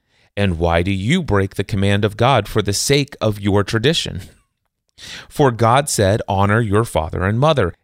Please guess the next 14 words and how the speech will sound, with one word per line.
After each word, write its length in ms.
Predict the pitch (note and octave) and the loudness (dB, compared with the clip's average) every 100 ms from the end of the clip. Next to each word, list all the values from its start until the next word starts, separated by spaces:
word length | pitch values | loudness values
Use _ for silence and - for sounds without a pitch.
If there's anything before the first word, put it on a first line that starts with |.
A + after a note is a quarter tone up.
| - | -2
and 240 | A#2+ B2 | 2 4
anyone 460 | B2+ D#3 D#3+ C3+ A#2+ | 4 4 4 4 2
who 160 | B2 | 2
curses 720 | A2+ - D3+ F3+ - G#2 G2+ | 0 -2 0 0 2 0 0
their 180 | G#2+ A2 | 2 0
father 400 | G#2 A2+ G#2+ G#2+ | 2 0 2 0
or 220 | - G2 | 0 0
mother 320 | G2 C3 B2 G#2+ | 2 2 2 0
is 180 | G2+ | -2
to 100 | - | -4
be 120 | G#2 G2+ | -6 -4
put 220 | F#2 F2 | -4 -4
to 100 | G2 | -2
death. 440 | C#3 B2+ F2+ - | 0 0 -4 -12